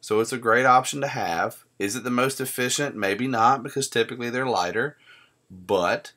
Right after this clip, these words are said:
if you're only gonna be fishing fifteen, twenty, twenty-five feet, you could absolutely do it with these guys. Again, you need to think about your buoyancy.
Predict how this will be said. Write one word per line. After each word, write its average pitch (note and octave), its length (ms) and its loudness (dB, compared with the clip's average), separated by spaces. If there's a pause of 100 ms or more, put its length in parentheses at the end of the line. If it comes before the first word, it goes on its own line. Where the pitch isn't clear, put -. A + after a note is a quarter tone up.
(320)
if G2 180 -4
you're B2 160 0
only B2 280 0
gonna D3 180 -2
be C#3 160 -6
fishing B2 760 -2 (120)
fifteen, B2 460 -2
twenty, A#2+ 340 -2
twenty-five A2 480 -2
feet, D#3 400 -4 (180)
you G2+ 140 -8
could F#2+ 140 -2
absolutely G2+ 560 0
do E2+ 180 -4
it D#2 60 -2
with D2 100 -8
these D2 180 -12
guys. A#1 380 -10 (400)
Again, G#2 360 0
you A2 80 0
need G#2 100 -4
to G#2 40 -10
think G#2 200 -6
about F#2+ 260 0
your E2+ 80 -6
buoyancy. A#2+ 640 0